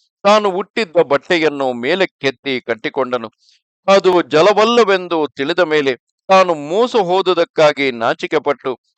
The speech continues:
ಮುಖವನ್ನು ತಗ್ಗಿಸಿಕೊಂಡೇ ಮುಂದೆ ಹೋದನು. ಮತ್ತೊಂದು ಕಡೆಯಲ್ಲಿ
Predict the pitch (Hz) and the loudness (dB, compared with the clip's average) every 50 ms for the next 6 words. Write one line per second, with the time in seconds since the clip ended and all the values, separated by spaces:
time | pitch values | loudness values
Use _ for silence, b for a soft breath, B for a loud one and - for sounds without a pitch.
0 | _ _ 175 190 226 - 240 226 214 214 196 190 180 175 160 - - 143 156 175 | _ _ -8 -8 -6 0 2 2 4 4 2 2 -2 -2 -2 0 -2 -2 -2 -2
1 | 208 196 - 180 - 170 165 156 151 151 151 143 127 120 127 143 160 175 165 139 | -6 -8 -8 -8 -4 -4 -4 -4 -2 -2 -2 -2 -2 -4 -8 -8 -4 -4 -4 -2
2 | 135 135 123 135 123 120 117 _ _ _ _ _ _ _ _ _ - 180 202 208 | -2 -2 -2 -2 -4 -4 -12 _ _ _ _ _ _ _ _ _ -4 -2 -2 -2
3 | - _ 202 190 175 175 165 160 - _ 156 147 160 180 175 165 151 147 147 131 | 0 _ 0 0 0 0 -2 -4 -2 _ 0 2 2 2 2 2 0 0 -4 -6